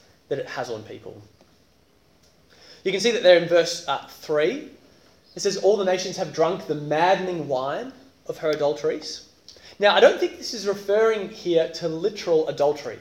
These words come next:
that is, being unfaithful to your spouse, having sex outside of marriage. Because frequently in the Old Testament, adultery is used as a metaphor of unfaithfulness to God, of cheating on him, as it were,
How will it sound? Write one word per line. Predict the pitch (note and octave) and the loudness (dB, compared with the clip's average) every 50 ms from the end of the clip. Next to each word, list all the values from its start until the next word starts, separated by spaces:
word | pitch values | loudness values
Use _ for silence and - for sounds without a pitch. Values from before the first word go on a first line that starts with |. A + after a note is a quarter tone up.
| - - | -2 0
that | E3 E3 | 2 2
is, | D#3+ D3+ D3 - | 2 2 -2 -2
being | - D#3+ D3+ D3+ - | -2 -2 -2 -2 -2
unfaithful | D3+ D3+ D3+ - - D3+ D#3+ E3 - - E3 | -6 -10 -10 -4 -2 -2 -2 -2 -4 -10 -12
to | D#3+ - D#3 | -12 -8 -6
your | D3 C3+ | -6 -6
spouse, | C3+ - - C3+ B2+ B2 B2+ A#2+ - - - - - | -6 -6 -4 -4 -2 -2 -2 -4 -6 -10 -12 -12 -12
having | - C#3 C#3 C#3 | -10 -10 -8 -10
sex | C3 - D3+ - - - | -6 -6 -6 -6 -4 -6
outside | C3 A#2+ - - A#2 A#2+ | -8 -8 -6 -6 -6 -6
of | A#2 A#2 | -6 -8
marriage. | G#2+ G2 G2 - - - - - - - _ _ _ _ _ _ _ _ _ _ _ _ _ _ _ _ _ _ | -12 -14 -16 -18 -18 -20 -20 -20 -20 -20 _ _ _ _ _ _ _ _ _ _ _ _ _ _ _ _ _ _
Because | - F3+ F3 A3+ A3 | -4 -2 0 -2 -2
frequently | - - - - A3+ B3 D#4 D#4+ D#4 - C#4+ B3 - D#3 C3+ A#2 A2+ - - - - | -4 -8 0 2 4 4 4 2 2 2 2 2 2 2 -2 -4 -6 -10 -14 -12 -6
in | F3+ | -4
the | F#3 F#3 | -2 2
Old | D#3+ E3 E3+ E3 | 2 2 2 2
Testament, | E3+ D3+ C3+ - D3 C#3+ - | -2 -6 -8 -8 -10 -8 -6
adultery | F3 E3 E3+ F#3 G3 C4 C#4 C#4+ - C4+ B3+ | -6 -2 4 6 6 6 4 2 -2 -4 -4
is | - F3 F#3 - - | -2 -4 -6 -6 -8
used | D#3+ E3 E3+ E3+ E3 - - | -6 -6 -6 -6 -6 -8 -10
as | D#3 D3 | -8 -6
a | D#3 | -6
metaphor | D3 D#3 F3+ G#3 A3 - - D3 B2+ A#2+ B2 | -4 -2 -2 -2 -2 -2 -4 -6 -6 -6 -6
of | B2 - - - | -8 -14 -12 -8
unfaithfulness | D#3 E3 F3 F#3 F#3+ F#3+ F#3+ - - - - D3+ D3 D3 C#3+ - - C3 A#2+ A#2 A#2 - - - - - - _ _ _ - | -4 -4 -4 -4 -6 -10 -12 -16 -20 -10 -6 -4 -4 -4 -4 -8 -12 -14 -14 -14 -14 -14 -14 -16 -16 -18 -20 _ _ _ -14
to | - C3 | -14 -10
God, | A#2 A#2+ G#2+ G2+ - - - - - _ _ _ _ _ _ _ _ _ _ _ _ - | -8 -8 -8 -8 -10 -12 -14 -16 -20 _ _ _ _ _ _ _ _ _ _ _ _ -10
of | D3 C#3+ - | -10 -8 -4
cheating | - - A3+ A3+ B3 B3+ A#3+ A3 F#3 - | -2 2 2 2 2 2 0 -2 -2 -4
on | D#3+ D#3 C#3 | -4 -6 -6
him, | - C3+ A#2 - | -8 -12 -10 -6
as | - E3 D#3 D#3+ | -6 -4 -2 -4
it | D#3 | -4
were, | C3+ C3 B2 A2 - | -4 -6 -6 -6 -8